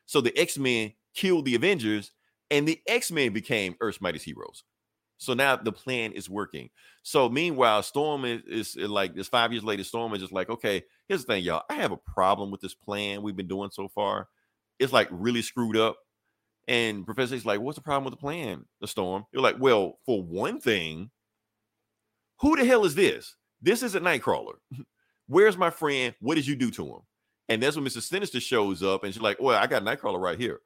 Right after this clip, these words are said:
His genes went out of control, so I don't know what happened to him. Meanwhile, I replaced him with this clone that just raises his hand anytime I want him to. Uh, so I let him do that. But since you don't want that,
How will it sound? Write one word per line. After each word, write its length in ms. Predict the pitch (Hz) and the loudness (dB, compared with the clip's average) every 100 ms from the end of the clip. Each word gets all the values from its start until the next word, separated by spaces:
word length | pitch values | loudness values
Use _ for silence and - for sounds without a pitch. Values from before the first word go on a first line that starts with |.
| _ _ - | _ _ -4
His 160 | 143 101 | -2 -2
genes 540 | 107 151 160 131 98 | -2 -2 -2 -6 -6
went 180 | 113 107 | -2 0
out 140 | 110 | 0
of 60 | 104 | 0
control, 600 | 92 - 131 120 101 90 | -8 -4 -2 0 -2 -6
so 160 | - | -4
I 80 | 90 | -2
don't 100 | 104 | 0
know 80 | 98 | -2
what 120 | 87 | -4
happened 260 | 117 110 87 | -4 -6 -8
to 80 | 90 | -8
him. 140 | 85 | -6
Meanwhile, 240 | 117 104 92 | -4 -2 0
I 100 | 104 | 0
replaced 520 | 92 - 139 170 - | -2 -4 -4 -4 -4
him 160 | 98 - _ _ | -6 -8 _ _
with 240 | 107 110 - | -2 -2 0
this 240 | 98 - | -2 -4
clone 640 | - 131 151 160 104 95 | -4 0 0 0 -4 -4
that 140 | 92 98 | -4 -4
just 120 | 92 | -4
raises 260 | 104 120 98 | -4 -4 -6
his 80 | |
hand 200 | 107 127 | -6 -4
anytime 260 | 101 90 95 | -4 -4 -2
I 60 | 80 | -2
want 280 | 82 143 | -2 -4
him 80 | 101 | -6
to. 340 | - 80 71 71 _ _ _ - | -6 -8 -8 -12 _ _ _ 4
Uh, 420 | 101 90 82 80 | 6 6 4 0
so 220 | - 110 | -2 0
I 100 | 87 | 2
let 160 | 113 107 | 2 -2
him 80 | 95 | -4
do 140 | 92 | -2
that. 300 | 110 117 87 - | 0 0 -2 -2
But 280 | 85 80 - _ _ _ | -2 -2 -6 _ _ _
since 460 | - - 113 - - _ _ - | -10 -4 -4 -6 -14 _ _ -4
you 120 | 127 | 2
don't 100 | 139 | 2
want 220 | 123 117 | 2 0
that, 200 | 151 160 | 2 2